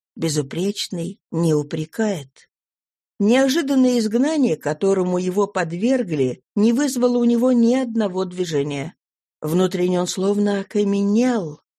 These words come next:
но ребёнок не склонился под неожиданным ударом судьбы, как будто желавший положить конец его существованию на самой заре его жизни. Он мужественно вынес этот удар.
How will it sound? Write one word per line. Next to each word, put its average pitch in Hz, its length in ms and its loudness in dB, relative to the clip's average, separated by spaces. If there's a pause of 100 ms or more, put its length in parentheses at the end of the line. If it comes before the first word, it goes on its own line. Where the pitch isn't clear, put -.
(160)
но 277 120 2
ребёнок 311 440 0
не 240 320 2
склонился 214 800 -2
под 170 260 -6
неожиданным 175 680 -2
ударом 180 340 0
судьбы, 214 460 -2 (100)
как 151 220 -4
будто 180 360 -2
желавший 170 800 -2
положить 180 500 -2
конец 226 540 0
его 160 240 -4
существованию 165 1160 -2
на 202 220 2
самой 254 580 0
заре 208 380 0
его 165 320 -2
жизни. 151 560 -8 (540)
Он 262 180 6
мужественно 262 800 2
вынес 190 520 -2
этот 180 460 -8
удар. 147 480 -6